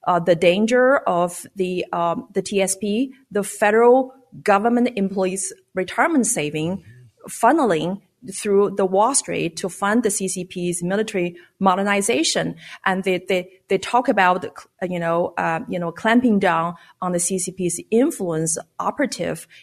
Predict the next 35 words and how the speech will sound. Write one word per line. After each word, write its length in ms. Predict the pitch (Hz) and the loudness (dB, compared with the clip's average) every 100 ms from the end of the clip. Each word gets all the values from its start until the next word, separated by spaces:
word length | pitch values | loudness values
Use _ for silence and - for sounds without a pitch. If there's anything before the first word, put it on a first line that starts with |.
| - | -8
in 100 | 180 | -4
this 140 | 175 | -4
country. 480 | - 294 311 160 160 - - - | -2 0 0 -2 -4 -8 -8 -2
And 200 | 196 208 | 0 2
you 40 | |
know 200 | 214 226 | 4 4
what? 420 | 220 220 - - - | 4 2 0 -2 -4
After 260 | 190 - | -2 -2
they 140 | 214 190 | -2 2
left 320 | 196 196 - 202 202 | 2 0 -4 -10 -6
the 180 | 196 | -2
White 260 | 202 214 269 | 2 2 0
House, 320 | - 170 175 | -2 -4 -4
we 180 | 175 190 | -4 -2
saw 340 | - 233 233 | 0 2 2
the 100 | 202 | 0
C 160 | 190 190 | -2 -4
C 140 | 190 | -8
P 160 | 190 180 | -6 -4
secret 400 | - 226 202 202 | -4 -4 -4 -4
police 280 | - 185 185 | -8 -6 -4
station, 460 | 190 180 190 202 220 - - - | -4 -4 -2 -4 -6 -14 -20 -6
you 120 | 214 202 | -2 2
know, 180 | 196 | 2
they 80 | 190 | 2
were 240 | 185 185 - - | 0 0 -2 -4
discovered 560 | 175 214 196 208 208 - | -2 0 0 0 -2 -4
in 140 | 180 | 0
Lower 200 | 185 185 | 2 2
Manhattan. 720 | 180 170 190 220 240 160 214 226 - - | 0 -2 0 2 0 -2 -2 -4 -14 -8
And 300 | 190 180 185 196 | -4 -2 0 0
the, 140 | - | 0
there's 300 | 196 185 185 | 2 0 0
the 140 | 185 175 | -4 -4
United 680 | 180 180 196 247 277 262 | -2 0 2 4 2 0